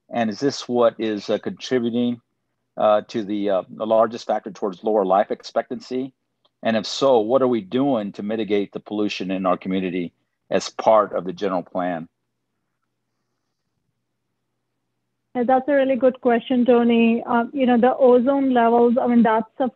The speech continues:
Speaker 2: function, uh, for the most part to, of the geography of Southern California and the way the Antelope Valley sits and how, um,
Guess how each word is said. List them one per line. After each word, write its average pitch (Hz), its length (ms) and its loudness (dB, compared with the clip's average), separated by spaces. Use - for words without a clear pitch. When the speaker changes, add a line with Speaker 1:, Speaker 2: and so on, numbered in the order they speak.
Speaker 2:
function, 247 760 -4
uh, 240 120 -8
for 226 140 2
the 214 80 -2
most 208 420 0
part 214 340 -2
to, 233 180 -2
of 220 220 2
the 202 260 -2
geography 240 720 0
of 302 140 0
Southern 254 300 0
California 247 640 0
and 240 180 0
the 220 80 2
way 226 480 4
the 233 80 0
Antelope 220 500 0
Valley 214 400 0
sits 226 300 0
and 214 180 -2
how, 214 520 2
um, 202 420 -4